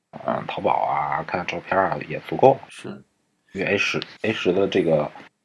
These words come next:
Speaker 1: 性能是相当于 iPhone 七嘛。
Speaker 2: 是。
Speaker 1: 是，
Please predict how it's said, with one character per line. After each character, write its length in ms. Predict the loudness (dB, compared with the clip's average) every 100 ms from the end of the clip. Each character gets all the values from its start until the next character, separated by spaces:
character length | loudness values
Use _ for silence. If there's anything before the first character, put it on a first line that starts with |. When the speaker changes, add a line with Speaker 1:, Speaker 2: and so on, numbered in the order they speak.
| _ _ -4
Speaker 1:
性 200 | 0 2
能 260 | 0 -4
是 180 | -6 -2
相 140 | 2 2
当 100 | 0
于 40 |
iPhone 240 | -2 -4
七 180 | -4 -2
嘛。 140 | -4 -6 _
Speaker 2:
是。 300 | -20 -12 -12 -12 _ _ _ _ _ _ _ _ _ _ _ -8
Speaker 1:
是， 120 | -8